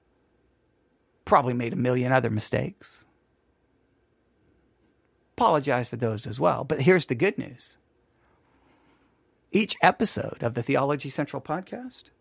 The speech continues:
it doesn't cost you five hundred to nine hundred dollars per sermon. And it doesn't cost you the money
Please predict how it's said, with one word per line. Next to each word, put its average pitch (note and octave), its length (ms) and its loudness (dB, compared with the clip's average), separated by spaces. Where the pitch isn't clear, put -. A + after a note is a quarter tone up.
it F2 120 -4
doesn't B2 280 0
cost - 380 -4
you - 240 -12
five A#2 600 4
hundred A2+ 460 -2
to - 80 -4
nine A2 260 -4
hundred - 260 -6
dollars - 340 -4
per - 160 -8
sermon. E3 440 -6
And D3 160 6
it C3 100 0
doesn't B2 280 2
cost - 360 -2
you A2+ 80 0
the B2+ 120 -4
money F#3 420 2